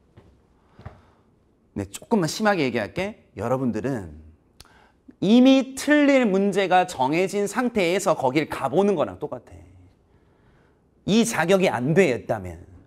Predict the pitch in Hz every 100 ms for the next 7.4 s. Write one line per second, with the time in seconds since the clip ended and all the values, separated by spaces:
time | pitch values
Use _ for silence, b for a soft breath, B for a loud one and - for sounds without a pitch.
0 | _ - 269 269 254 - 302 254 240 214
1 | - 165 190 180 143 190 - 151 202 185
2 | - 392 120 151 180 - - 92 107 143
3 | 165 - 180 147 87 - _ _ _ b
4 | b b b b b b _ _ - _
5 | _ _ - _ 156 196 - 277 294 302
6 | 262 214 190 175 180 170 175 156 107 98
7 | 98 170 104